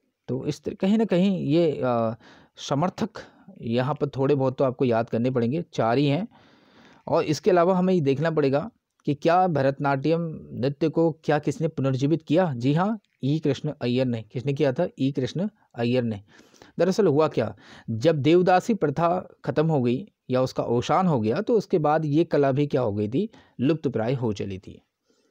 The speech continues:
तो, अ, एक प्रमुख व्यक्ति यहाँ पर आते हैं ई कृष्ण अय्यर, और ई कृष्ण अय्यर के प्रयासों ने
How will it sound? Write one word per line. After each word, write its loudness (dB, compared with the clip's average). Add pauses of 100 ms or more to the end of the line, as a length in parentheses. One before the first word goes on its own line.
(400)
तो, 2
अ, -8 (580)
एक -2
प्रमुख 2
व्यक्ति 0
यहाँ 0
पर -2
आते -2
हैं -2
ई 2
कृष्ण -2
अय्यर, 2 (340)
और -4
ई 2
कृष्ण -4
अय्यर 2
के 0
प्रयासों -2 (400)
ने 0